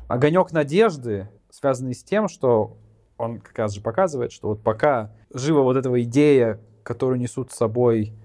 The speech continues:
монахи Ордена Лейбовиц, да, и пока есть такие люди, и пока есть некоторый, знаешь, оплот, вокруг которого эти люди собираются в виде христианской веры и католичества, до тех пор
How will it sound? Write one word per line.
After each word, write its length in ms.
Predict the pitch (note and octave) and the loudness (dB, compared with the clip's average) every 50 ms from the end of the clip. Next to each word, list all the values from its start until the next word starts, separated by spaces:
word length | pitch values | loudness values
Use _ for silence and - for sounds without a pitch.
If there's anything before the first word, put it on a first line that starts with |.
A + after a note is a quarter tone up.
| - _ - | -20 _ -4
монахи 400 | A2 B2+ C#3 D#3 D3 C3 - - | 0 2 2 2 2 0 0 -2
Ордена 300 | C#3+ C3+ B2+ B2 A#2+ A#2+ | -2 -2 -2 -4 -4 -2
Лейбовиц, 500 | B2 F3 A#3 A#3+ D#3+ B2+ G#2+ G#2 - - | 0 2 2 2 0 -4 -6 -6 -10 -10
да, 180 | G2+ A2 C#3 D3 | -6 -2 -2 -2
и 60 | C3+ | -2
пока 180 | - - - C#3+ | -2 -2 0 2
есть 220 | C#3 C3+ B2 - | 2 2 0 -2
такие 280 | - G#2+ - B2+ B2 A#2 | -6 -6 -4 -2 -2 0
люди, 480 | D3 G#3+ A#3+ E3 B2+ A2 F#2 G2 - - - | 2 2 0 0 -2 -4 -6 -6 -8 -14 -10
и 100 | - A#2+ | -8 -6
пока 260 | - - A2+ - B2 | -4 -2 0 0 0
есть 500 | A#2+ A#2 A#2 B2+ - - - - - - _ - | 0 2 2 0 0 0 -4 -16 -20 -20 _ -8
некоторый, 640 | A#2+ B2 B2 A#2+ C3+ G#2+ - A2 A2 G#2+ G#2 G#2+ - - - - _ - | -4 -4 -2 -2 -2 0 0 0 0 0 -2 -4 -6 -12 -20 -20 _ -6
знаешь, 300 | A#2+ A#2+ A#2 G#2+ - - - | -2 -2 -2 -2 -4 -8 -10
оплот, 560 | - G#2+ A2+ - - D3 D#3 F3+ E3 C#3+ - | -6 -6 -4 0 0 2 4 4 4 2 0
вокруг 340 | A2+ A#2 A2+ - - A2+ G#2+ | -4 -10 -8 -8 -8 -14 -12
которого 640 | - - A2+ A2 B2 A#2+ A2+ G#2 G2+ G2+ G2+ - - | -10 -10 -4 -2 -2 -2 -2 -2 -4 -4 -4 -6 -8
эти 220 | - A2+ G#2+ - | -12 -16 -14 -12
люди 160 | A2+ A2+ A2 G2+ | -10 -10 -10 -10
собираются 680 | - - G#2 A2 C3+ C#3+ F3+ E3+ A#2+ G#2 A2 - G2+ | -10 -8 -4 -2 0 2 2 2 0 -2 -4 -8 -14
в 40 | F#2 | -12
виде 260 | F#2+ A2 A2+ G#2 G#2 | -10 -10 -10 -10 -10
христианской 640 | - - A2 A2 - - A2+ G#2 G2+ - - A2 A2+ | -8 -10 -10 -10 -6 -6 -6 -6 -6 -8 -8 -4 0
веры 280 | E3+ A#3+ B3+ G3 D3+ | 2 2 2 2 0
и 20 | B2 | -2
католичества, 720 | - B2 - A#2 G#2 G2+ - - - - - - - - - - | -4 -4 -2 -2 -2 -2 -4 -8 -20 -18 -16 -14 -14 -14 -8 -4
до 100 | A#2+ C3+ | -2 0
тех 240 | - D#3+ C#3 - | 0 0 -2 -2
пор 320 | - - G3+ A#3+ C4+ B3 | 0 2 2 4 2 0